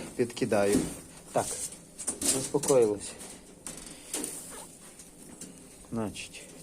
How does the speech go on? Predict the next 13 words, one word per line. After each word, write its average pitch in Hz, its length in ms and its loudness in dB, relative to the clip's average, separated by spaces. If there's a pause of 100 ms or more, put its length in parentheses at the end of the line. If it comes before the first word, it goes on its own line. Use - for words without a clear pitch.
такі - 220 -4
є 120 80 4
випри. 151 380 4 (1300)
Один. 104 260 0 (1900)
Два. 101 280 -2 (3750)
Три. 110 480 -2 (960)
Скільки - 280 -4
їх 113 140 -2
тут - 240 -8
є 117 120 4
взагалі? 104 300 -4 (840)
Чотири. 117 640 0 (2250)
П'ять. 117 320 0